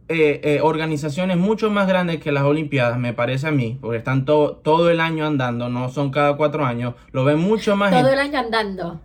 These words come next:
Speaker 1: Ajá.
Speaker 2: Anding, anding.
Speaker 1: Eh, y, y por qué ellos,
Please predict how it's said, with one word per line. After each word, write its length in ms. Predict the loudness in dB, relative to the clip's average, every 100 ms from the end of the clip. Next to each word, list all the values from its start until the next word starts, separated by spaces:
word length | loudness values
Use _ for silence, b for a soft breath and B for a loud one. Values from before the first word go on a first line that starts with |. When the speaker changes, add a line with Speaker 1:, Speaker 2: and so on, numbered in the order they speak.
| -8
Speaker 1:
Ajá. 280 | -2 0
Speaker 2:
Anding, 360 | 0 -2 -6 -8
anding. 400 | -10 -10 -12 -4
Speaker 1:
Eh, 540 | 2 4 4 2 -2 -8 _
y, 380 | -2 0 0 -2 -6
y 140 | -4 0
por 260 | 0 0
qué 180 | 0 0
ellos, 280 | 2 0